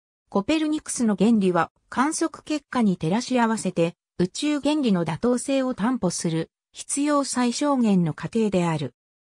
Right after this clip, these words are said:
ボンディとトーマス・ゴールドはコペルニクスの原理を時間にも適用し、宇宙は場所だけでなく時間に関しても等質性を保持するという定常宇宙論に基づく完全宇宙原理を提唱した。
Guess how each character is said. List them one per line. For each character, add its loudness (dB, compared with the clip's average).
ボ 4
ン 0
デ 0
ィ -2
と -4
ト 2
ー 0
マ 2
ス・ -2
ゴ 2
ー 2
ル 0
ド -2
は 0
コ 0
ペ 0
ル 0
ニ -2
ク -8
ス 0
の 2
原 2
理 2
を 4
時 -2
間 2
に 4
も 2
適 -8
用 0
し、 -4
宇 -2
宙 0
は 2
場 0
所 0
だ 0
け -4
で 2
な 2
く -6
時 -2
間 -2
に -4
関 -2
し -8
て 0
も 0
等 -2
質 -6
性 2
を -2
保 -2
持 -2
す -2
る 2
と -2
い 2
う -6
定 0
常 2
宇 -2
宙 0
論 2
に 2
基 0
づ -2
く -6
完 2
全 0
宇 0
宙 -2
原 -2
理 2
を 2
提 2
唱 -4
し -6
た。 -4